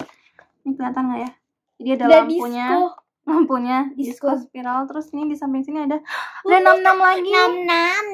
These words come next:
Speaker 2: dan
Speaker 1: Udah boneka.
Speaker 2: boneka, dia kayaknya suka boneka.
Speaker 1: Dan ini kursinya.
Speaker 2: Dan ngomong-ngomong, ih, ada adanya yang nyapa nih.
Speaker 1: Iya, tadi kan Kari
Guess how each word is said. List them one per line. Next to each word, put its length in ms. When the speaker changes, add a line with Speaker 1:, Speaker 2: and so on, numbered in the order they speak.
Speaker 2:
dan 220
Speaker 1:
Udah 200
boneka. 500
Speaker 2:
boneka, 500
dia 200
kayaknya 280
suka 240
boneka. 420
Speaker 1:
Dan 220
ini 180
kursinya. 720
Speaker 2:
Dan 400
ngomong-ngomong, 960
ih, 460
ada 320
adanya 440
yang 120
nyapa 380
nih. 200
Speaker 1:
Iya, 280
tadi 200
kan 220
Kari 240